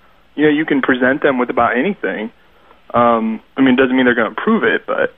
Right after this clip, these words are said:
but, um, you can make, you know, custom ads and various different stuff. But unfortunately, I was only a premium publisher for about four months, so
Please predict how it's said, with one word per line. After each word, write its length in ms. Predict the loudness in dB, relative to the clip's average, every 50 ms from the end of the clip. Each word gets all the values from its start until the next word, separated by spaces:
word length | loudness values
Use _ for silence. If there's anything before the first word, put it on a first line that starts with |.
| _ _ _ _ _ _ _ _ _ _ _ _ _ _ _
but, 220 | -2 2 2 2 2
um, 380 | 2 -2 -2 -4 -8 -10 -10 -6
you 140 | -6 -6
can 160 | -2 -2 0 2
make, 260 | 2 0 0 -2 -4
you 60 | -4
know, 120 | -4 -4
custom 460 | -4 -4 -2 -4 -4 -4 -4 -6 -4 -2
ads 560 | 0 2 2 2 2 2 0 0 0 -2 -4 -6
and 340 | -8 -6 -4 -4 -4 -6 -8 -10 _ _ _ _ _ _ _ _ _ -20 -20 -12 -2
various 380 | 0 2 2 2 2 0 -2 -4 -8 -10
different 300 | -10 -8 -8 -12 -12 -12 -10
stuff. 360 | -4 0 2 2 2 0 -2 -4 -18 _ -4 0
But 260 | 2 2 2 0 -2 -12 _ -20 -20 -20 _ _ -10 -8
unfortunately, 500 | -6 0 2 2 2 2 0 0 0 2
I 60 | 2
was 100 | 2 0
only 200 | 0 0 0 0
a 40 | -2
premium 300 | -2 -2 -2 0 0 0
publisher 360 | 0 0 0 0 -2 -6 -12 -8
for 60 | -8 -2
about 240 | 0 0 0 0 -4 -6
four 160 | -8 -6 -4
months, 320 | -4 -4 -4 -4 -6 -12 -20 _ _ _ _ _ _ _ _ -6
so 320 | -2 0 0 0 0 -2